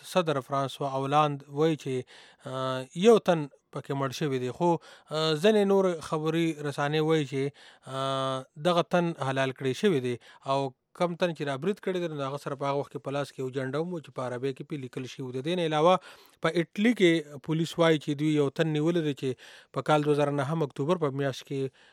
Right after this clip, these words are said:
په مینه بازار پېښور چاودنه چې یو سلو څلور دېرش کسان پکې وژل شوي، آه، په هغې کې ککړ دی. د ډیوه راډیو خبریال رحمان بونیري د دغه دواړو پېښو په اړه باندې، آه،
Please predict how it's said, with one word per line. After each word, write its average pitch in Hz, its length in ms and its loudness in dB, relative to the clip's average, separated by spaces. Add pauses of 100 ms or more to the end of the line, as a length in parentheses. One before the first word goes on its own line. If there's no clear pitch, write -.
(140)
په 131 800 0
مینه 135 260 -4
بازار 143 460 6
پېښور 143 500 -6
چاودنه 131 460 -6
چې - 340 -18 (140)
یو 143 180 2
سلو 135 140 -6 (100)
څلور 139 380 -6
دېرش - 240 -10
کسان 131 280 -8
پکې 127 180 -12
وژل 123 360 -6
شوي، 190 160 -2
آه، 127 800 -6 (180)
په - 140 -4
هغې 151 180 2
کې 127 160 -12
ککړ 127 240 -6 (100)
دی. 120 80 -14 (320)
د 170 40 0 (100)
ډیوه 202 220 6
راډیو 196 280 0
خبریال 170 420 0 (360)
رحمان 151 340 0
بونیري 151 380 0
د 139 120 -2
دغه 139 220 -4
دواړو 147 420 2 (160)
پېښو 139 300 -6
په 127 120 -12
اړه 139 100 -2 (100)
باندې، 135 200 -4 (420)
آه، 123 220 -4